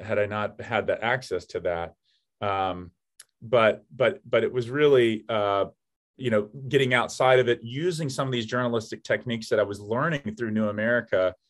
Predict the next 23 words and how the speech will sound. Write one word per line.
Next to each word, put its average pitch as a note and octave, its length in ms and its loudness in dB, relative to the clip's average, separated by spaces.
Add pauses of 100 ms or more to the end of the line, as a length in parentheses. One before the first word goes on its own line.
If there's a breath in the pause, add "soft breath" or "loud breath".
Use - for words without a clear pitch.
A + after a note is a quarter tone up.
(340)
including, D3+ 460 4
like, G#2+ 180 2
how C3 160 2
to B2 160 4
protect A2+ 360 -6
sources A2 460 -6
through G2+ 200 -4
encrypted G#2+ 540 -4
phone B2 240 -2
services G#2 680 -2
and, F2+ 220 -8
and, G2 260 -10
and G2 120 -10
strategies B2+ 680 -2
to G#2+ 120 -8
talk G#2 300 -6
to A2 100 -8
various G2+ 360 -2
whistleblowers A#2 800 0 (600)
that A#2 180 2
really, C3 260 6
I G#2+ 40 4
think A2 240 -4